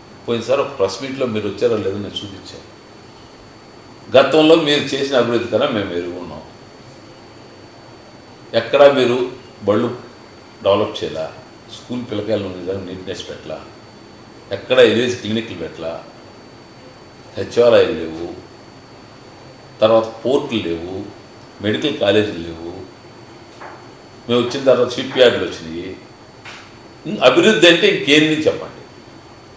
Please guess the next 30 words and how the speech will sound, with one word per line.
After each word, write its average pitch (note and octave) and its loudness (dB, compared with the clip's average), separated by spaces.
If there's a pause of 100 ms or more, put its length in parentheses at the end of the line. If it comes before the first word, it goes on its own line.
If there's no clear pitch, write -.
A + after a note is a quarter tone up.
(1000)
ఇవన్నీ E3 4
కాకుండా F3 6
ఇంక G#3+ 4
అభివృద్ధి F3 8
అంటే G#3 8
ఏది E3+ 6
చెప్పండి? - -2 (840)
రోడ్లు, A#2+ 4 (560)
గతంలో D#3 8
మీరు C#3+ 4
పెట్టిన A#2+ 0
రోడ్ల G#2+ 2
కన్నా G2+ -2
మేము C3 0
ఎక్కువ G#2+ -6
ఖర్చు E2 -6
పెట్టినాం. - -18 (1600)
గవర్నమెంట్ A3+ 6
లెక్క G3 8
అది, A2+ 6
మన C3 2
లెక్క D#3+ 4
కాదు. D3 6 (420)
మీరు G#2+ -4
రికార్డు E3+ 4
చూసుకో-, - -4
వాళ్ళు D#3 4
చూసుకోమనండి, C3 -4
మేము G#2+ 2
కాదన్నాం. G#2 2